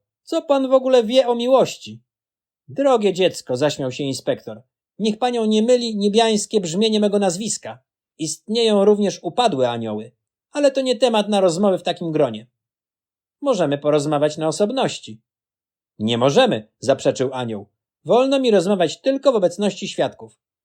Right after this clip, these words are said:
Wspomniałem już, jak wiele kolców ma nasz zawód. Nazwałbym to powołaniem zmuszającym do rezygnacji z wielu przyjemności dostępnych innym ludziom". Arkadiusz zachichotał.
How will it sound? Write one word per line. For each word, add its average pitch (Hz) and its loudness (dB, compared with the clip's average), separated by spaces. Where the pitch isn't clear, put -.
Wspomniałem 233 0
już, 202 0
jak 147 2
wiele 208 2
kolców 175 2
ma 165 -4
nasz 160 0
zawód. 147 0
Nazwałbym 220 2
to 185 4
powołaniem 160 0
zmuszającym 214 -4
do 185 2
rezygnacji 156 0
z 135 -8
wielu 208 2
przyjemności 196 -6
dostępnych 185 -4
innym 165 -4
ludziom". 117 -6
Arkadiusz 254 -2
zachichotał. 185 -2